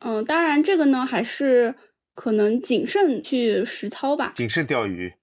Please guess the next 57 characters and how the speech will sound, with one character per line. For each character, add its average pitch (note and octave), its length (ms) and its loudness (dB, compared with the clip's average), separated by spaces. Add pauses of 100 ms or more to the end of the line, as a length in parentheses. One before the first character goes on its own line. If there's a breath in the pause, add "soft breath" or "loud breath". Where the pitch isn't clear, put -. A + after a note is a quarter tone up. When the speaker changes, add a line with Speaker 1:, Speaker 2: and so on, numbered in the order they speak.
(140)
Speaker 1:
就 G4+ 120 0
像 F4+ 220 0
刚 E4+ 160 2
才 D#4+ 140 0
我 G#3+ 80 0
说 B3 180 2
拖 B3+ 180 -2
把 A3 220 -2
的 A#2 100 -6
这 G#3+ 140 -2
个 G3+ 140 -4
和 G#3 200 -4
四 B3+ 120 -2
十 A#3 120 -4
多 A3 160 2
岁 A#3 140 -4
女 G3 100 -2
生 A3 240 -6 (360 loud breath)
给 G#3+ 100 -2
二 A3+ 140 0
十 A#3+ 60 -10
多 A#3+ 120 2
岁 B3 120 0
女 G3+ 80 0
生 G#3+ 280 -4
建 A#3+ 260 -2
议 G#3+ 60 -2
的， - 140 -8 (180 loud breath)
这 - 100 -2
种 C4 200 0
笔 A3+ 160 -8
记 C#4 200 -2
对 D4 240 0
于 B3+ 380 -2
某 G3 240 0
一 F#3+ 60 0
个 C4+ 100 -4
账 E4 220 -2
号 D#4+ 160 0
来 A3+ 180 -2
说， C4 160 -2
其 A#3 160 -2
实 C#4+ 100 -2
也 C4+ 140 0
是 A#3 100 -4
没 A3 120 0
有 C#4 120 0
什 E4+ 140 -2
么 F#3+ 80 0
价 A3+ 200 -2
值 A#3 140 -14
的， - 180 -14
就 C4 120 -2
是 C4+ 80 -2
大 B3+ 160 0
家 B3+ 100 0
看， C4 400 -6